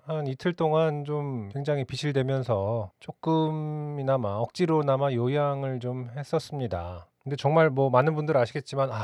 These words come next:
"아프면 안 되는데"라는 소리가 제일 먼저 나옵니다만, 그래도 정말 쉴 때를 놓치면 안 될 것 같아요. 모두 모두,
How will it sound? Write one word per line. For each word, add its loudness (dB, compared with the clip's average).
"아프면 0
안 0
되는데"라는 0
소리가 -4
제일 2
먼저 0
나옵니다만, -2
그래도 -6
정말 -4
쉴 -10
때를 -4
놓치면 -4
안 -4
될 -4
것 -6
같아요. -8
모두 2
모두, 2